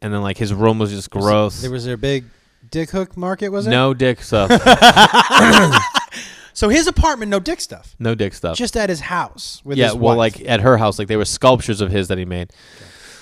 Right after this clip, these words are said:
Speaker 1: So I left there and then went to my aunt and, sh-, and, like, to give her the key back to the apartment and then, like, had a drink with her. And we're sitting there hanging out. And I'm like,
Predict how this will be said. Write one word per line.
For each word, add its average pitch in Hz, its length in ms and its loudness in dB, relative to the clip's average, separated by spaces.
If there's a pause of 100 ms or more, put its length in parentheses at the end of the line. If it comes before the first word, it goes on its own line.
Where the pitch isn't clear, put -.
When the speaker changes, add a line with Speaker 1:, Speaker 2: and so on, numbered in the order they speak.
Speaker 1:
So 127 140 4
I - 20 6
left 165 260 4
there 143 180 4
and 131 100 2
then 127 80 0
went 135 140 -2
to - 60 -6
my 101 140 0
aunt 127 480 -2
and, 107 240 -6
sh-, - 80 -14 (120)
and, 113 200 -8
like, 104 320 -4 (400)
to - 100 -4
give 110 140 -2
her 110 60 0
the 104 80 0
key 127 180 -2
back 110 220 2
to 107 80 -8
the 98 80 -4
apartment 120 580 -2
and 107 100 -8
then, 101 140 -4
like, 92 140 -8
had 110 120 -2
a 92 60 -2
drink 101 300 -4
with 90 140 -8
her. 98 500 0 (320)
And 101 320 -6
we're 98 80 -6
sitting - 260 -12
there 98 140 -8
hanging 98 280 -10
out. 95 200 -6
And 87 80 -14
I'm 92 100 -16
like, 87 300 -14